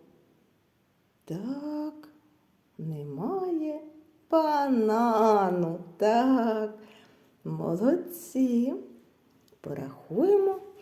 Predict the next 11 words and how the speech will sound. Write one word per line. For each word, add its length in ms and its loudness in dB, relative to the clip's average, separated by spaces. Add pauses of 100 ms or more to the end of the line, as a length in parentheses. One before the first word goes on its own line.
зараз 520 -2
приклади. 1080 2 (540)
Так, 380 0 (200)
візьмемо 460 4 (100)
на 200 0
додавання, 960 -2
віднімання. 640 0 (600)
Так, 240 2 (920)
зараз, 680 -4
дивіться, 560 -6 (180)
два 840 -4